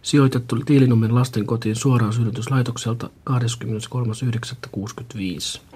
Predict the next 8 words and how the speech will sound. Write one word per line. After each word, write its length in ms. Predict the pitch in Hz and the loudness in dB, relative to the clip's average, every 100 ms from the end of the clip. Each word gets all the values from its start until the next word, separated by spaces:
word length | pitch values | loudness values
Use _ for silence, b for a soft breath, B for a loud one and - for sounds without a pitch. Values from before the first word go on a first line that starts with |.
| B B B B B | B B B B B
Marjatta 360 | 151 147 151 135 | 0 0 0 0
Forsman 460 | 139 139 - 120 | 0 -2 -2 -2
asuu 260 | 113 117 107 | 0 -2 0
erillään 480 | 120 131 117 110 120 | 2 2 2 2 2
miehestään. 680 | 123 117 110 - 101 113 - B B B B B | 2 2 0 -4 -2 -2 -6 B B B B B
Asumusero 580 | 147 135 120 117 117 113 | -4 2 2 2 0 2
keväällä 400 | 127 127 113 104 | 2 4 4 2
kuusikymmentäneljä. 1000 | - 107 - 95 92 95 101 95 95 147 | 0 -4 -2 -4 -4 -4 -4 -2 0 0